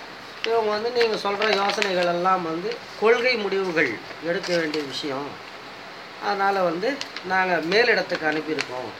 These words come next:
அப்படின்னு பதில் கொடுத்துருக்காங்க. இப்போ நான் சொல்லக்கூடிய யோசனைகள் எல்லாம் வந்து சூட்சுமத்துல மோட்சம். இப்போ உதாரணமாக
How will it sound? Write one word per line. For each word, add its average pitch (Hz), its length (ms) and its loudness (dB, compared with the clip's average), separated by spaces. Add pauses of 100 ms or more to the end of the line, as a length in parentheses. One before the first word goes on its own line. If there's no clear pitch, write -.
(280)
அப்படின்னு 170 280 -4
பதில் 160 260 -2
கொடுத்துருக்காங்க. 104 520 -10 (1400)
இப்போ 180 380 2 (2250)
நான் 175 640 2 (1300)
சொல்லக்கூடிய 175 800 2 (400)
யோசனைகள் 185 560 2
எல்லாம் 151 340 2
வந்து 127 400 -4 (720)
சூட்சுமத்துல 226 680 -2
மோட்சம். 135 340 -2 (1080)
இப்போ 233 180 0
உதாரணமாக 180 840 0